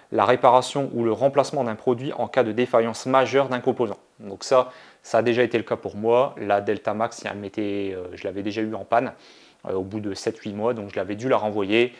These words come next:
Bon, ça a pris un petit peu de temps, parce qu'on connaît le S A V Ecoflow, il est pas, c'est pas leur point fort, c'est clair. Ils ont vraiment travaillé sur ce sujet-là.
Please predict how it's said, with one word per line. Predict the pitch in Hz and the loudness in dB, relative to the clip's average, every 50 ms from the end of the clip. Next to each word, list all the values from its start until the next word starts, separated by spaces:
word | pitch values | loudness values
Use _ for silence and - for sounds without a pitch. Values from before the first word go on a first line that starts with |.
| - - _ _ _ _ _ - - | -20 -20 _ _ _ _ _ -12 -12
Bon, | 95 90 | -10 -8
ça | - - | -4 -6
a | - | -4
pris | - - 147 | 0 0 0
un | 156 | 0
petit | 143 - 143 | 0 -2 0
peu | 135 135 | 2 2
de | 120 - | 2 4
temps, | 139 139 143 139 131 | 4 4 6 6 4
parce | 127 - - | 2 0 -6
qu'on | 117 113 113 110 | -10 -8 -8 -8
connaît | - - 120 123 120 | -4 -4 -2 -2 0
le | 117 117 | 0 0
S | 117 113 - | 0 0 0
A | 123 113 | -2 0
V | 110 117 113 | 0 0 -2
Ecoflow, | 113 - 117 - - 127 117 110 | 0 -2 -6 -4 -4 -4 -4 -4
il | 90 90 | -6 -8
est | - _ | -8 _
pas, | - 131 131 127 127 123 113 | 4 6 8 8 8 6 4
c'est | - - 107 - | 2 -2 -6 2
pas | - 139 | 4 6
leur | 143 135 - - | 6 6 4 2
point | - 120 110 | -6 -6 -6
fort, | - - 127 139 139 - - - _ | -2 0 0 0 0 -2 -10 -20 _
c'est | - - - - | -18 -18 -16 -10
clair. | - - 120 139 - - - _ - _ - | 0 2 2 2 2 0 -12 _ -20 _ -16
Ils | 113 98 | -14 -12
ont | 104 | -12
vraiment | 98 98 110 131 143 143 135 | -8 -2 -2 0 2 0 0
travaillé | 127 - 127 117 117 120 113 | 0 2 2 2 2 2 -2
sur | 110 - - 101 - | -2 -6 -12 -12 -10
ce | - 117 | -8 -10
sujet-là. | 101 - - 101 92 98 95 101 113 135 | -10 -8 -10 -12 -10 -6 -2 -2 -2 -2